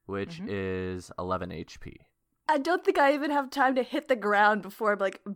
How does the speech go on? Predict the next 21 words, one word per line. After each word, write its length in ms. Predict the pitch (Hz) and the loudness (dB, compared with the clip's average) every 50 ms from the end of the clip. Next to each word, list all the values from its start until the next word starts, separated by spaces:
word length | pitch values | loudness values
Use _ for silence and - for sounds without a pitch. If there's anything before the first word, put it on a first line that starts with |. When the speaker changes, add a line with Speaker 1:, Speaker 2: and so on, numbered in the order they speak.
| - | -2
Speaker 3:
back 280 | - 202 190 196 196 - | 0 2 2 2 0 -2
up 240 | 196 190 190 - - | -4 -4 -4 -6 -8
and 80 | 185 | -14
just 140 | 190 185 - | -16 -16 -12
like, 100 | 208 208 | -6 2
"Ah!" 760 | 285 370 523 587 622 698 740 719 762 659 539 - 262 - - - _ | 6 8 10 10 10 12 10 10 12 10 10 8 8 4 -4 -8 _
<laughs> 60 | - - - - - - - 302 - - - 554 - 539 523 - - - - - _ - | -10 -8 -8 -8 -8 -10 -12 -14 -16 -16 -16 -16 -14 -12 -12 -14 -14 -16 -18 -14 _ -2
Speaker 2:
Your, 160 | 320 330 302 - - - - _ _ - - - - - _ | 0 2 2 0 -2 -8 -14 _ _ -20 -20 -20 -20 -20 _
your 160 | - 349 381 339 | -4 -2 -2 0
jaw 220 | - 349 339 403 349 415 | 4 6 8 8 8 8
is 120 | 370 311 | 6 4
probably, 440 | - - 302 311 302 277 285 277 269 | 2 4 6 6 6 6 4 2 2
like, 240 | 262 240 226 202 - | 2 2 0 -2 -4
still, 640 | - - - - - 269 254 247 233 233 220 202 190 | -8 -8 -8 -6 -4 -2 0 0 0 0 -2 -2 -4
like, 180 | 185 185 185 | -6 -8 -8
a 60 | - - | -8 -8
little 320 | 240 302 381 415 381 339 | -6 -4 -2 -2 -2 -2
bit 180 | 277 294 247 220 | -2 -2 -2 -2
broken. 540 | 240 233 185 - - 208 - 180 185 196 - | -2 -2 -2 -4 -6 -8 -10 -10 -10 -14 -14
<laughs> 40 | - - - _ _ _ _ _ _ 277 | -16 -18 -20 _ _ _ _ _ _ -10
Speaker 3:
Yeah. 540 | 302 392 381 349 277 220 202 196 180 196 | -6 -4 -2 -2 -2 -2 -4 -6 -8 -10